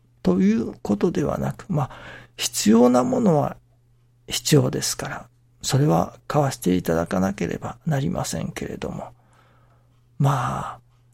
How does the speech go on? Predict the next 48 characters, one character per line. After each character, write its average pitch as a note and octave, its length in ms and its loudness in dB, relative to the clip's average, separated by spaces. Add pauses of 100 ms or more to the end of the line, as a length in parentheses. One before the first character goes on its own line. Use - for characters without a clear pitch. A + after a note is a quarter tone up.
(160)
必 - 340 -2
要 G#3+ 220 6
と G#3 240 2
い A#3 160 0
え - 40 -4
ば - 160 -4
必 - 360 -4
要 F3 180 4
だ F3 140 -6
け F3 140 -6
ど - 120 -6
も、 G#3+ 300 -10
特 E3 300 -4
別 A#3 340 0
必 - 320 -6
要、 - 320 2
こ - 140 2
れ A#3 100 4
が A#3 100 0
な A3+ 160 0
け A#3+ 140 -2
れ - 140 -4
ば - 260 -8 (340)
生 - 100 -2
き - 120 -8
て D#3 120 0
い D#3+ 100 -2
け E2+ 160 -6
な - 100 -6
い - 100 -14 (800)
と G#3+ 240 4
い F#3+ 160 4
う A3+ 320 0
こ E3 160 0
と F3+ 140 0
で A#3 140 0
は - 160 -4
な - 120 -10
い。 - 120 -16 (520)
こ - 140 4
れ F3+ 120 8
が F#3 140 4
あ - 40 4
っ F#3 80 0 (120)
た B2+ 100 0
ら、 C3 220 0 (400)
よ G3+ 160 8
り G3+ 180 2